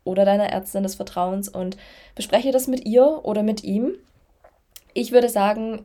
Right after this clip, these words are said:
jede Person sollte Vitamin D supplementieren. Die Frage stellt sich einfach nur, wie viel davon.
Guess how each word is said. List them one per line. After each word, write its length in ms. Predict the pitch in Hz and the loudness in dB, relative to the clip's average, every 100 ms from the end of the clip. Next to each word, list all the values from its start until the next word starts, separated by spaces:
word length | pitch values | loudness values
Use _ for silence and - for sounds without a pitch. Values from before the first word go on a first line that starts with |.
| - | -12
jede 320 | 185 190 269 | -6 -4 -2
Person 460 | 294 269 - 180 170 | -4 -8 -6 -6 -4
sollte 300 | 170 165 170 | -6 -6 -10
Vitamin 360 | 165 170 165 | -10 -8 -8
D 120 | 165 165 | -8 -8
supplementieren. 840 | 156 - 170 170 - 220 262 330 - - - - - | -6 -4 -4 -4 -6 0 0 -2 -12 -20 -20 -16 -8
Die 60 | |
Frage 260 | - 254 262 | 2 2 2
stellt 180 | 233 220 | -4 -6
sich 160 | 214 | -6
einfach 220 | 202 208 | -4 -4
nur, 400 | 208 208 202 202 - | -4 0 -2 -2 -10
wie 240 | 185 196 | -6 -4
viel 200 | 196 214 | -4 -2
davon. 640 | 202 175 - 175 196 214 | 0 -2 0 0 0 -6